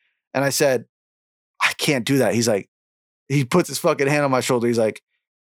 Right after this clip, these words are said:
"I am going to give you this money.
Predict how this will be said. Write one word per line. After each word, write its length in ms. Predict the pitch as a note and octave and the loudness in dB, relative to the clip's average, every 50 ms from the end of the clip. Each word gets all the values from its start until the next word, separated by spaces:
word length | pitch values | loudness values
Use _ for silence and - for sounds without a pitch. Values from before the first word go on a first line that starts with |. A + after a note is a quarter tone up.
| _ _ _ _ _ _ _ _ _ - | _ _ _ _ _ _ _ _ _ -2
"I 240 | B2 B2 B2+ C3+ C#3+ | 0 2 2 2 0
am 220 | D3 D3 C#3+ B2+ | 0 -2 -2 -2
going 300 | B2 C3+ B2 B2+ B2+ A#2 | 0 0 2 2 0 0
to 140 | - - A#2+ | 0 -2 -4
give 300 | G2 - - B2+ B2 G#2+ | -4 -4 -4 -2 0 0
you 80 | A#2+ A#2 | 0 0
this 220 | A#2 A2 - - | 0 0 0 0
money. 360 | A#2 A2 G#2 F#2+ - - - | -2 -2 -2 -4 -6 -10 -14